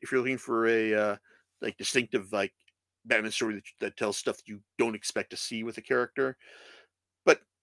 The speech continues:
I respect his ambition. I respect his, the story he was trying to tell with Bat-, with Cat-, Bat-, with, um, Batman and Catwoman and their,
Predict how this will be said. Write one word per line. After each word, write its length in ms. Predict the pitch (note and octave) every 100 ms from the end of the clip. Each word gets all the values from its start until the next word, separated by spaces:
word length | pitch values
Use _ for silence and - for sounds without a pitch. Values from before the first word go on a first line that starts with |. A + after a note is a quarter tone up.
| -
I 40 | E3
respect 440 | D#3+ - F#3+ F#3
his 120 | F3+
ambition. 600 | E3 A#2+ A2 - A#2+ A2+ A2
I 40 | A2
respect 400 | - C#3 C3 -
his, 260 | A#2 - _
the 60 | -
story 280 | - D3 A#2
he 80 |
was 100 | A#2
trying 200 | - A2+
to 80 | G2+
tell 340 | - G#2+ F#2+ F2+
with 260 | F2+ - -
Bat-, 240 | G2 - _ _
with 140 | B2+ -
Cat-, 200 | C#3+ - _
Bat-, 180 | - C#3 _
with, 200 | C3 A2+ -
um, 200 | A2 G2
Batman 320 | G#2+ F#2+ F#2+
and 100 | F#2+
Catwoman 400 | - D#2 E2+ F2+
and 120 | F2
their, 140 | F2+